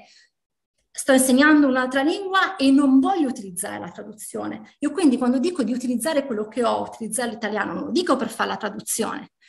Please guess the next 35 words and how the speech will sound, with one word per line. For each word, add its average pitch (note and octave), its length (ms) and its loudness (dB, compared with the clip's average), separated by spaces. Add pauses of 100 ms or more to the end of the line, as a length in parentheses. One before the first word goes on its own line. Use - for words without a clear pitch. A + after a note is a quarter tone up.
(160)
lo G4+ 180 0
dico D#4+ 420 2
per A#3 200 0
utilizzare A#3+ 880 -2
le E4+ 120 0
forme A3 640 -2 (420)
neuronali C#4+ 1040 6 (200)
che C#4 80 -8
sono C4 300 0
già C#4 160 2
presenti, A#3+ 680 -4 (180)
linguistiche, C4+ 1080 2
che C#4 100 -2
sono B3 260 -4
già C4 200 0 (240)
presenti A3+ 560 0
nella G#3+ 220 2
loro A3 260 -6
testa. - 560 -4
E D4+ 100 -6
sono D#4+ 200 -4
tantissime, F#3+ 880 -4
sostanzialmente. - 1040 -10 (160)
Ci C4 100 -2
sono C4 180 0
tantissime A3+ 600 -4
cose C4+ 340 -6
che A3+ 140 -8
sono A3+ 180 -8
in G#3 140 -10
comune G3+ 580 -6
tra A#3 140 -4
l'inglese G#3 500 -4
e E3 40 -8
l'italiano, - 580 -10